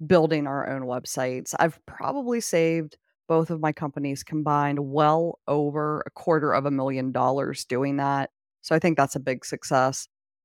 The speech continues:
My biggest failure in bootstrapping has been creating bottlenecks. Bootstrapping is kind of a double-edged sword. If I'm doing work I could outsource, that probably means I'm not doing work that can grow my business.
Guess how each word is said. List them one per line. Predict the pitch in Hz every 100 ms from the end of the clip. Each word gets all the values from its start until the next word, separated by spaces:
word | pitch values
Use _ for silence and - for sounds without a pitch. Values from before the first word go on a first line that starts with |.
| _
My | -
biggest | 220 269 202 - -
failure | 202 202 185 151 139
in | 147
bootstrapping | 147 139 - - 139 131 135 135 143
has | 160 143
been | 135 151 143 139 143
creating | - 190 160 151 139 131
bottlenecks. | 127 120 120 110 78 - - - _ _ _ _ _ _ _ 214
Bootstrapping | 220 - 220 214 208
is | 175 170 - _ _ -
kind | - 185 226
of | 233
a |
double-edged | 202 190 180 156 151 -
sword. | - 180 135 113 - - -
If | 143 _ -
I'm | 156 175 190
doing | 202 180 165
work | 165 160
I | -
could | 151 - 339 381
outsource, | 277 143 - - 160 147 151
that | - -
probably | - 302 269 208
means | 185 170 165 160 160 156 -
I'm | 143 139 135
not | 160 240 226
doing | 160 151 147 139
work | 135 131 127 -
that | 139 -
can | 147
grow | 143 135
my | 131 123
business. | 139 113 - - - -